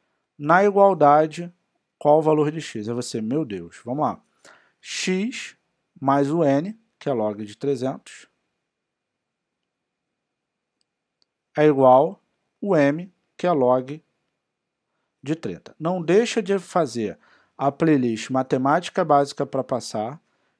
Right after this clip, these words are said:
e assistir a aula de log que eu botei aqui, tá? Botei uma aula de log aqui no canal mesmo pra você assistir. Ó, trezentos tá somando,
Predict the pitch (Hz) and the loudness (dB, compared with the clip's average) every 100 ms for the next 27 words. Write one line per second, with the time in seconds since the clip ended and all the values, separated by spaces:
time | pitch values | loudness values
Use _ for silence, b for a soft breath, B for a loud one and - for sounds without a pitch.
0 | _ 151 165 175 190 180 - 156 147 151 | _ -2 0 0 -4 -8 0 4 6 6
1 | 160 156 185 139 135 131 151 143 147 147 | 4 0 0 2 0 -2 -4 0 0 -2
2 | 147 156 - 87 _ _ _ _ _ 117 | -4 -6 -14 -20 _ _ _ _ _ -6
3 | 117 120 _ _ 110 107 120 127 127 131 | -6 -6 _ _ -14 -10 -4 -2 0 -2
4 | 165 139 131 127 202 233 240 185 180 139 | -2 0 0 -4 -12 -8 -6 -4 -2 -2
5 | 143 139 147 - 135 - - _ B B | -4 -6 -10 -8 -12 -12 -20 _ B B
6 | B B B B 214 117 - _ _ b | B B B B 6 6 4 _ _ b
7 | b - 220 214 208 226 - - 220 - | b 4 6 8 6 2 -2 -2 -2 0
8 | 233 180 123 90 | 0 2 0 -4